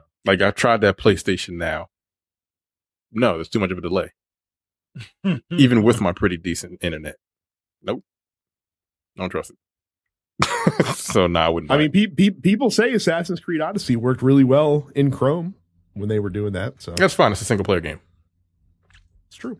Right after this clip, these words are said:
Speaker 1: Streaming multiplayer
Speaker 3: That's a
Speaker 1: games.
Speaker 3: good
Speaker 1: Like,
Speaker 3: point.
Speaker 1: imagine streaming Street Fighter. Trying to
Speaker 3: Oh,
Speaker 1: fight
Speaker 3: no, I
Speaker 1: somebody.
Speaker 3: would not wanna
Speaker 1: The fuck
Speaker 3: play
Speaker 1: outta
Speaker 3: Street
Speaker 1: here.
Speaker 3: Fighter.
Speaker 1: Exactly.
Speaker 3: No, no,
Speaker 1: No,
Speaker 3: thank you.
Speaker 1: no.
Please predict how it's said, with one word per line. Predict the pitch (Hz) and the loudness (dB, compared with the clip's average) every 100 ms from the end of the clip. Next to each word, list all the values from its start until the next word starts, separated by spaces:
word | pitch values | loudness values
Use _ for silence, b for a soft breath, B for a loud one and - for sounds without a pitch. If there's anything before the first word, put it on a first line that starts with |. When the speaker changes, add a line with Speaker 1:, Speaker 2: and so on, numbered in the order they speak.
| - | -16
Speaker 1:
Streaming | - 147 147 | 0 4 6
multiplayer | 135 131 127 127 | 4 2 0 -2
Speaker 3:
That's | 117 | 0
a | 120 | 0
Speaker 1:
games. | 117 | -2
Speaker 3:
good | 143 | 2
Speaker 1:
Like, | 147 | 2
Speaker 3:
point. | 165 | 4
Speaker 1:
imagine | 208 330 202 | 2 4 2
streaming | - 175 156 117 | 2 2 4 2
Street | - 123 | 2 0
Fighter. | - 78 76 - _ _ _ _ _ _ _ _ _ _ _ - | 0 -4 -6 -20 _ _ _ _ _ _ _ _ _ _ _ -2
Trying | - | 0
to | - | 4
Speaker 3:
Oh, | |
Speaker 1:
fight | 202 | 4
Speaker 3:
no, | 185 | 4
I | |
Speaker 1:
somebody. | 165 180 | 2 0
Speaker 3:
would | 170 | 0
not | 160 | 0
wanna | 147 | 0
Speaker 1:
The | 147 | 2
fuck | 156 | 4
Speaker 3:
play | 143 | 4
Speaker 1:
outta | 113 - | 2 2
Speaker 3:
Street | |
Speaker 1:
here. | - | -2
Speaker 3:
Fighter. | 123 | -2
Speaker 1:
Exactly. | 107 98 139 | 2 2 2
Speaker 3:
No, | 135 | -2
no, | 151 196 | -2 -2
Speaker 1:
No, | 110 92 | 0 -2
Speaker 3:
thank | 185 131 | -4 -10
you. | |
Speaker 1:
no. | 107 95 - | -6 -4 -6